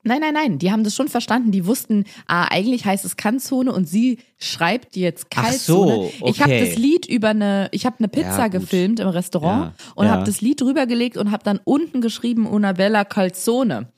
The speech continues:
Speaker 1: Und dann kommen halt immer die drei vom Dienst, die dann sagen, "Das ist aber eine normale Pizza." Ja,
Speaker 2: Ja, das ist,
Speaker 1: ich
Speaker 2: die gibt's halt
Speaker 1: weiß.
Speaker 2: immer. Ariana, die gibt's halt immer. Ich hab auch, ich, äh, ich hab neulich auch geschrieben, ähm, ich koche auch nur mit dreiundzwanzig Buchstaben.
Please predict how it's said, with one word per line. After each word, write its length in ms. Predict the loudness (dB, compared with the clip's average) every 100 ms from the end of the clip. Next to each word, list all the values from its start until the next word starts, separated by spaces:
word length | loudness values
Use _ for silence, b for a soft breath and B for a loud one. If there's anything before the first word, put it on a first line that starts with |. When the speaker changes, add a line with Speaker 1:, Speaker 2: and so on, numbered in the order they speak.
| B B
Speaker 1:
Und 100 | -2
dann 100 | 0
kommen 220 | 0 0
halt 120 | 0 0
immer 200 | -2 -2
die 120 | -2
drei 280 | 0 0 0
vom 220 | 0 0
Dienst, 360 | 0 0 -2 0
die 60 |
dann 140 | 0 2
sagen, 320 | 0 -2 -6
"Das 160 | -6 -2
ist 80 | 0
aber 120 | 0
eine 140 | 0
normale 360 | 0 0 0 -2
Pizza." 480 | -6 -8 -6 -8 -8 _ B B B B B -14
Ja, 200 | -10 0
Speaker 2:
Ja, 180 | 2 4
das 180 | 2 0
ist, 200 | -2 -4
Speaker 1:
ich 160 | -10
Speaker 2:
die 180 | -4 0
gibt's 260 | 0 0 0
halt 160 | 2
Speaker 1:
weiß. 80 | 2
Speaker 2:
immer. 320 | 2 2 2 -2 -12 _ _ _
Ariana, 380 | -2 0 0 0
die 120 | -2
gibt's 160 | -4 0
halt 140 | 0
immer. 260 | 2 0 0
Ich 120 | 0
hab 120 | 0
auch, 220 | 2 0 -2
ich, 320 | -4 -4 -2
äh, 180 | 0 2
ich 100 | 2
hab 140 | 2
neulich 220 | 0 2
auch 140 | 0 0
geschrieben, 420 | -4 -2 -2 -2
ähm, 240 | 0 0 0
ich 140 | 0
koche 180 | 0 2
auch 140 | 2
nur 100 | 2
mit 160 | 0 0
dreiundzwanzig 540 | 0 0 -2 -2 -4
Buchstaben. 680 | -4 -4 -2 -2 -2 -4 -8